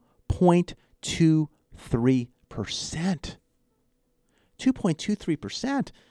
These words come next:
I mean, a few, just a month or so ago, we were talking two sixty-three. Interest rates were higher.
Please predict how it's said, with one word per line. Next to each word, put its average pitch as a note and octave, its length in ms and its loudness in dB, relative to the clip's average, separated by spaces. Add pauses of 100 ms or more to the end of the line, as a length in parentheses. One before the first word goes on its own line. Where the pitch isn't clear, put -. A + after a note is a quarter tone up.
(220)
I A#3 60 0
mean, F#3+ 180 0 (120)
a D#3 80 -14
few, - 260 -2 (200)
just - 140 -10
a C3+ 40 0
month C3 220 0
or A3+ 80 6
so A#2 260 2
ago, F#3 220 2
we B3 140 6
were B2 100 6
talking C3 300 2
two G#3 160 2
sixty-three. B3+ 920 2 (640)
Interest C3+ 320 4
rates F#3 180 6
were G#3+ 120 8
higher. B3+ 420 2